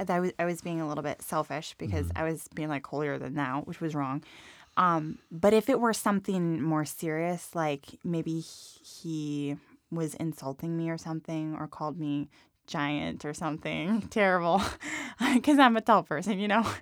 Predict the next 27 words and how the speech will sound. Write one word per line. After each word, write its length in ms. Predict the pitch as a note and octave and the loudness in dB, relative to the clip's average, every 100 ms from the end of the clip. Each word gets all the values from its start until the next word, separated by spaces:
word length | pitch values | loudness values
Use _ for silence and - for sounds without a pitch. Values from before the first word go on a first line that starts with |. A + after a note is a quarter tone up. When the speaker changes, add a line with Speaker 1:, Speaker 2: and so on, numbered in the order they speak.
| - E4 - C#4 B3 | -8 -8 -8 -10 -2
Speaker 1:
But 280 | - D#4+ - | 8 10 12
if 180 | F4+ D#4 | 10 8
he 140 | G4+ | 6
said 180 | A4+ A#4 | 8 8
something 300 | G#4+ F#4 E4+ | 8 6 8
like 220 | C#4+ B3 A#3 | 8 8 8
that, 240 | C#4 B3+ A3+ | 8 8 4
and 160 | A3+ | 2
I 160 | A3 G#3+ | 2 2
was 80 | G3+ | 2
like, 340 | G3 F#3+ F3+ - - F3+ | 4 4 2 -4 -10 -2
so, 100 | G#3+ | 2
and 220 | G3 F#3+ | 4 4
then 260 | G3+ G3 E3+ | 6 4 4
my 100 | F3+ | 2
friend 220 | F#3 F3+ | 4 2
was 100 | E3+ | 4
like, 200 | F3 - | 0 2
"Go 100 | C4+ | 2
give 160 | B3 A#3+ | 4 4
him 80 | |
a 60 | A#3+ | 6
hug." 180 | A3+ F3 | 6 2
<laughs> 20 | - | 2
I'd 420 | C4 B3+ F4+ E4 | 4 10 12 12
be 120 | D#4+ D4 | 12 10
like, 160 | F#4 | 8